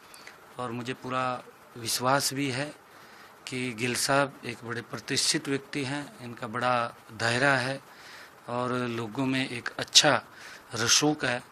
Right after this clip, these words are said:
और उस रसूख का भारतीय जनता पार्टी को भी लाभ मिलेगा आने वाले समय के अंदर, क्योंकि पंजाब के अंदर जो स्थितियां बनी हैं, मैं ये मानता हूं, क्योंकि लगातार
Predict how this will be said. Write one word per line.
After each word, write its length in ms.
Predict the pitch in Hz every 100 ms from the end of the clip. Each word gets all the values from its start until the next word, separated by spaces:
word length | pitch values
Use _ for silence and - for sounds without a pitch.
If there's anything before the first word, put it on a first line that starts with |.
| - - - - -
और 180 | 139 139
उस 180 | 139 -
रसूख 520 | 143 135 131 143 139 -
का 160 | 147 147 - -
भारतीय 460 | - 123 - 139
जनता 300 | 117 120 -
पार्टी 380 | 120 123 113 -
को 180 | - 123
भी 120 | 120
लाभ 220 | 117 123
मिलेगा 480 | 120 110 139 120 113 - - - - -
आने 260 | 123 135
वाले 220 | 143 139 135
समय 280 | - 135
के 120 | 135 135
अंदर, 220 | 135 156
क्योंकि 440 | - 127 127 147 147 -
पंजाब 440 | 131 113 120 135 135
के 80 | 139
अंदर 400 | 123 113 139 127
जो 140 | 117 123
स्थितियां 520 | - 123 - 156 123
बनी 180 | 110 107
हैं, 180 | 110 - - - - - - - - - - -
मैं 100 | 139
ये 100 | 143
मानता 420 | 139 131 131 - 147
हूं, 240 | 147 151
क्योंकि 380 | 143 135 120 123
लगातार 640 | 123 120 139 147 143 143